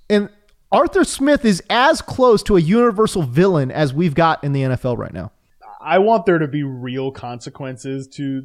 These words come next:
Speaker 2: like, the Falcons season to the point that, like, they can't be like, "You know what? We, we won the division and we made the playoffs.
Speaker 1: That's a good point.
Speaker 2: Let's just run it back with Desmond Ritter." No, we need, we need
Speaker 1: <laughs>
Speaker 2: real incentive
Speaker 1: Okay.
Speaker 2: for them to be
Speaker 1: Fair.
Speaker 2: picking high in,
Speaker 1: Fair,
Speaker 2: like,
Speaker 1: fair.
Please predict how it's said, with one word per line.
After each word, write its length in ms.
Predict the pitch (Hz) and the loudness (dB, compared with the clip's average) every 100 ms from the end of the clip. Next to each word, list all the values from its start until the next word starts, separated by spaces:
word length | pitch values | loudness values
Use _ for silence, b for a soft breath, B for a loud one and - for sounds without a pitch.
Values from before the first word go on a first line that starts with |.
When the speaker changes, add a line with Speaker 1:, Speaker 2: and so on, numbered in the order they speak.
| 143 | -10
Speaker 2:
like, 180 | 139 131 | -10 -10
the 80 | 135 | -10
Falcons 540 | - 127 135 143 139 | -8 -8 -8 -10 -14
season 380 | - 139 131 147 | -12 -10 -10 -10
to 100 | 139 | -10
the 120 | 131 | -12
point 240 | 120 131 113 | -12 -14 -12
that, 100 | 123 | -12
like, 240 | 117 113 | -12 -12
they 160 | 123 123 | -10 -12
can't 320 | - 127 120 | -10 -14 -12
be 100 | 127 | -10
like, 220 | 120 120 | -10 -12
"You 80 | 131 | -10
know 140 | 143 | -6
what? 180 | 190 196 | -4 -4
We, 260 | 143 139 131 139 | -8 -10 -12 -16
we 120 | 123 | -14
won 180 | 131 135 | -12 -12
the 80 | |
division 520 | 123 123 127 139 165 143 | -12 -12 -10 -10 -10 -12
and 120 | 120 | -14
we 80 | 117 | -14
made 240 | 120 120 | -14 -14
the 60 | 110 | -16
playoffs. 480 | 127 123 135 147 | -12 -8 -6 -8
Speaker 1:
That's 100 | - | -10
a 40 | - | -8
good 140 | 123 | -8
point. 180 | - 107 | -8 -10
Speaker 2:
Let's 120 | 117 | -12
just 140 | 151 127 | -14 -10
run 240 | 135 151 | -8 -6
it 100 | 156 | -6
back 260 | 139 147 160 | -6 -6 -8
with 120 | 139 | -6
Desmond 320 | 160 151 156 | -4 -4 -6
Ritter." 320 | 165 170 98 _ - | -6 -8 -12 _ -10
No, 140 | 151 151 | -4 -2
we 320 | 135 160 190 | 0 0 -2
need, 220 | 190 165 | -2 -4
we 140 | 175 202 | -4 -2
need 400 | 214 202 180 - - | -2 0 -2 -4 -14
Speaker 1:
<laughs> 200 | - - | -12 -10
Speaker 2:
real 360 | 135 165 208 226 | -6 -2 2 2
incentive 800 | 214 - 190 160 156 151 143 143 | 0 -2 0 0 0 -4 -6 -8
Speaker 1:
Okay. 240 | - - - 156 - | -10 -10 -10 -12 -10
Speaker 2:
for 100 | 160 | -6
them 200 | 165 170 | -4 -2
to 80 | 151 | -4
be 160 | 160 | -6
Speaker 1:
Fair. 240 | - 226 180 | 0 2 2
Speaker 2:
picking 120 | 139 | 0
high 340 | - 151 165 | -4 -4 -2
in, 220 | 185 196 202 | 0 -2 -4
Speaker 1:
Fair, 220 | 196 202 | 0 0
Speaker 2:
like, 80 | 190 | 2
Speaker 1:
fair. 280 | 202 139 | 0 0